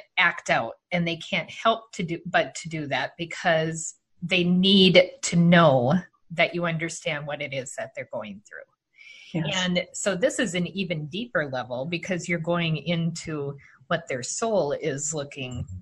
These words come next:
Speaker 1: to communicate with you.
Speaker 2: Yes. And <clears throat> this, this kind of opens up things. Um, so one of the things, the other piece of that is,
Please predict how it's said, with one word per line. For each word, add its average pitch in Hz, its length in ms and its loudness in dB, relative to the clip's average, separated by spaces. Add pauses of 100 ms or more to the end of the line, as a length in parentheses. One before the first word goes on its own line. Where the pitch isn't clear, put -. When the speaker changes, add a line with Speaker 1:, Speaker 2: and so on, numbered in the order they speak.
(100)
Speaker 1:
to 180 120 -4
communicate 139 680 -4
with - 200 -16
you. 58 140 -14 (1000)
Speaker 2:
Yes. - 480 -4 (760)
And 185 560 8
<clears throat> - 80 0
this, 220 800 12
this 180 400 8
kind 202 320 10
of 180 200 8
opens 156 600 8
up 151 220 6
things. 196 720 4 (560)
Um, 156 640 6 (1040)
so 175 380 10
one 185 300 8
of 190 100 10
the 180 80 6
things, 156 360 4
the 170 140 10
other 165 200 10
piece - 460 0
of 175 140 4
that 156 260 6
is, 151 380 6